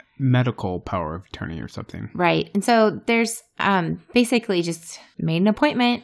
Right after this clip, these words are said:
Speaker 2: and got it done. And
Speaker 1: Yeah,
Speaker 2: we
Speaker 1: one of our, my friends, I think I could call him my friend. It's not like an acquaintance, but we're not, like, friends. He has another podcast,
Speaker 2: It's like a
Speaker 1: actually.
Speaker 2: work buddy. Really?
Speaker 1: Yeah.
Speaker 2: I
Speaker 1: His
Speaker 2: didn't know that.
Speaker 1: podcast is called Minimum Viable Podcast.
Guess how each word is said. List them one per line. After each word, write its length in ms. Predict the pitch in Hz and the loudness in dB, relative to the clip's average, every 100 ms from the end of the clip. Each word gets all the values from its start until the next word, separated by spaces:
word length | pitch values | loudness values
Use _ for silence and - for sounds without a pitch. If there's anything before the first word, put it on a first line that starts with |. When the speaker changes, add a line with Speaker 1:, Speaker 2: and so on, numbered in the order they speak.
| - | -4
Speaker 2:
and 420 | 165 160 156 170 - _ _ _ _ - | 0 0 0 -4 -6 _ _ _ _ -4
got 200 | 170 190 | 0 0
it 100 | 190 | 2
done. 380 | 226 208 185 - | 4 4 0 -4
And 340 | 180 170 165 156 | -4 -4 -2 2
Speaker 1:
Yeah, 120 | 151 | 4
Speaker 2:
we 40 | 139 | 4
Speaker 1:
one 140 | 165 | 4
of 100 | 147 | 4
our, 220 | 139 127 - 160 | 2 0 -2 0
my 140 | 131 | 0
friends, 1000 | - - - 156 143 135 131 127 123 - _ 330 | 0 -12 -4 0 2 4 2 0 -2 -12 _ -4
I 60 | |
think 160 | 294 160 | 0 2
I 80 | 120 | 2
could 160 | - | -2
call 180 | - 101 | -4 0
him 80 | 95 | 0
my 140 | 90 | -2
friend. 420 | - 92 90 95 - - - | -2 -4 -4 -6 -8 -20 -12
It's 120 | - 233 | -4 0
not 280 | 262 190 | 2 4
like 160 | 160 131 | 4 4
an 80 | 117 | 2
acquaintance, 640 | 107 123 113 95 98 - | 2 0 2 0 -2 -4
but 160 | - 147 | -2 2
we're 80 | 156 | 4
not, 180 | 113 | 4
like, 180 | 90 90 | 0 -4
friends. 640 | - - 90 76 90 - - | -6 -2 -2 -2 -6 -10 -16
He 140 | - 180 | 0 4
has 120 | 160 | 6
another 280 | 139 131 101 | 6 6 2
podcast, 400 | 92 92 87 90 | 0 -2 -4 -4
Speaker 2:
It's 120 | - | -4
like 80 | - | 0
a 60 | 262 | 2
Speaker 1:
actually. 40 | |
Speaker 2:
work 240 | 262 - | 2 0
buddy. 320 | - - 180 - | -2 -2 -4 -4
Really? 420 | 277 302 185 170 - | 0 2 4 0 -2
Speaker 1:
Yeah. 160 | 175 92 - - | -2 -4 -8 0
Speaker 2:
I 20 | |
Speaker 1:
His 80 | 254 | 2
Speaker 2:
didn't 100 | 262 | 4
know 80 | 143 | 4
that. 100 | 190 | 4
Speaker 1:
podcast 160 | 120 - | 2 -2
is 120 | 113 | -6
called 420 | - 101 95 101 _ - | -2 -2 -2 -6 _ 0
Minimum 420 | 123 127 127 123 | 2 4 4 4
Viable 400 | 113 90 95 92 | 2 0 -2 -4
Podcast. 680 | - 73 - - - - | -4 -8 -8 -10 -12 -14